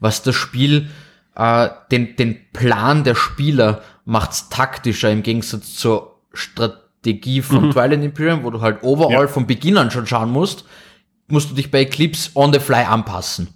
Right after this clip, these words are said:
Speaker 1: was extrem spannend ist. Das führt auch dazu, dass die ersten ein, zwei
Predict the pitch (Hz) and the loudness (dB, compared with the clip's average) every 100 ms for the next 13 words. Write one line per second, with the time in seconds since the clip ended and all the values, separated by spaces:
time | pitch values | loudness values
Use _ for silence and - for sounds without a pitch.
0 | _ _ _ _ 101 110 - - _ 117 | _ _ _ _ -4 -4 -4 -12 _ -8
1 | - - 135 123 - 110 104 92 90 - | -8 -2 0 0 0 0 0 -2 -4 -6
2 | 110 - - - 208 190 - 180 - 190 | -8 -8 -10 0 2 2 -2 -4 -2 -2
3 | 156 - - 117 131 160 - 175 - 117 | -2 -4 -6 0 0 0 -2 -4 -2 -2
4 | 147 151 - 127 127 135 156 156 | -2 -2 -4 -2 2 4 4 2